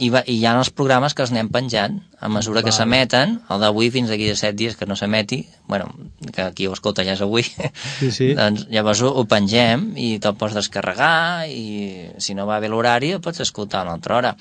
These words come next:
Speaker 2: Pots escoltar quan tu vulguis.
Speaker 1: I,
Speaker 2: Clar.
Speaker 1: i també dir que potser està malament que ho digui jo, però, eh, havent vist altres programes o havent conegut molt el món de Catalunya, de les teràpies i de la consciència,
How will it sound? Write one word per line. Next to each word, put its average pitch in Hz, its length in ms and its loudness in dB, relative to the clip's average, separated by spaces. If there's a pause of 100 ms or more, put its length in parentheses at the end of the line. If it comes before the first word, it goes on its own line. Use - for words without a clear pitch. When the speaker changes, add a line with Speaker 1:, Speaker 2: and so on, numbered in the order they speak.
(100)
Speaker 2:
Pots 160 160 4
escoltar 165 400 6
quan 165 180 4
tu 214 80 4
vulguis. 160 480 2 (140)
Speaker 1:
I, 170 80 4
Speaker 2:
Clar. 156 160 6
Speaker 1:
i 135 120 6
també 151 380 6
dir 180 480 8
que 113 220 2 (420)
potser 101 320 0
està 120 160 2
malament 120 340 2
que 139 60 -2
ho 135 80 2
digui 104 400 2
jo, 139 240 4
però, 101 400 2 (420)
eh, 92 200 -10 (180)
havent 123 340 2
vist 139 220 4
altres 135 300 2
programes 104 720 0
o 101 500 0
havent 117 300 0
conegut 139 380 2
molt 135 340 4
el 127 80 4
món 131 320 2
de 127 180 4
Catalunya, 123 540 0
de 120 80 2
les 120 180 0
teràpies 120 480 2
i 120 60 -2
de 113 80 0
la 113 80 0
consciència, 101 800 -4